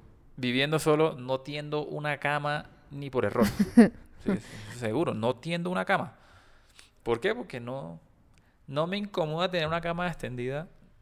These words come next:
Speaker 1: no me cambia la vida, no, no, no hace
Speaker 2: Y
Speaker 1: nada por
Speaker 2: ahora
Speaker 1: mí.
Speaker 2: les cuento que tiende la cama.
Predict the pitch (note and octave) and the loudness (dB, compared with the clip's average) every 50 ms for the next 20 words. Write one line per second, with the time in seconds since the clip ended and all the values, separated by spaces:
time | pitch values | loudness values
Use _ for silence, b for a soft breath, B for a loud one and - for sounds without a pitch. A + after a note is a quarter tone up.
0 | - - - - - - - C#3 C3 C3 B2+ C3 C3 C3+ C#3+ C#3+ C#3+ D3 C#3 C#3+ | -20 -20 -20 -20 -20 -20 -18 -16 -12 -8 -6 -6 -6 -4 -4 -4 -4 -6 -6 -4
1 | - - C#3+ C#3 C#3 D3 D3+ D3+ D3 D3 C#3 B2 A2+ A#2+ B2+ C3 C3 C3 C3 C3 | 0 4 4 4 4 2 2 2 4 4 4 4 4 4 4 4 4 4 4 2
2 | B2+ A#2+ A#2+ A#2+ A#2+ A#2+ A#2+ A#2+ A#2+ B2 B2 B2+ B2 A#2+ A#2+ C3+ A3 G#3+ G#3 G3+ | 0 -2 -2 -4 -6 -6 -6 -4 -2 -2 -2 -2 -2 -2 2 6 10 12 12 12
3 | G3 F3+ F3 F3+ G#3 A#3+ A#3+ - - G3+ F#3 - F#3+ - C4+ - - A#3+ G3 F#3 | 12 12 12 12 10 10 8 8 6 6 6 6 6 6 6 8 8 6 6 6
4 | G3 A#3+ B3 - A#3+ C#4 D#4+ F#4+ G#4+ G#4+ D4+ - | 4 2 0 0 0 0 2 2 2 2 0 0